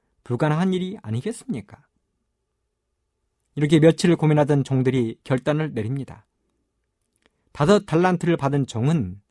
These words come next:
그 다섯 달란트를 활용하여 장사를 하기로 결심했습니다. 지금으로 말하면 무역입니다. 이렇게 해서 이 종은 원금을 빼고도 다시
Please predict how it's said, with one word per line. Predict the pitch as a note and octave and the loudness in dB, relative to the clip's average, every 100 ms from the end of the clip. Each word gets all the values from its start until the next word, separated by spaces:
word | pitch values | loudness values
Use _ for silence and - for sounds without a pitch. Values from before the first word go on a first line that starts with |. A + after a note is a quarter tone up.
| _ _ _ _ _ - | _ _ _ _ _ -6
그 | D#3+ C#3+ | 0 0
다섯 | - D#3 F3 | 2 0 0
달란트를 | - D3+ F3 E3+ E3 D#3 | 0 0 2 0 -4 -4
활용하여 | G3 F#3+ G#2+ G#2+ D3+ D#3+ F3 _ _ | -6 -6 -4 -4 -4 -6 -14 _ _
장사를 | - C3+ D#3 E3+ | -6 -2 0 -2
하기로 | D3+ F3+ F#3+ G3 G#3 | -6 -4 -4 -4 -4
결심했습니다. | C#3 - G3 A3+ - G2+ - G#2 _ _ _ _ _ _ _ _ _ _ _ _ _ | -6 -6 -10 -10 -12 -14 -14 -20 _ _ _ _ _ _ _ _ _ _ _ _ _
지금으로 | - C#3 D3 C#3+ | -6 -2 2 2
말하면 | C3+ B2 B2 A#2+ A2+ B2 _ - | 0 0 0 -2 -4 -10 _ -8
무역입니다. | A2+ C#3+ G3+ A#2 F2 F2 - _ _ _ _ _ _ _ _ _ _ - | -2 -2 -2 -6 -10 -14 -20 _ _ _ _ _ _ _ _ _ _ 0
이렇게 | C#3+ A3 - D#3 | 4 4 4 0
해서 | B2 D3 A2+ F#2+ - _ _ _ _ _ _ | 2 0 0 -4 -18 _ _ _ _ _ _
이 | D3 D3+ | 0 0
종은 | D3 C#3 C#3 B2 | 2 2 4 0
원금을 | A#2+ C3 F3 G3 E3+ - | 0 4 4 4 2 2
빼고도 | G#3+ - G2+ A#2+ F#2+ - | -4 -4 -4 -4 -6 -6
다시 | C3 - C3 | -6 -2 -4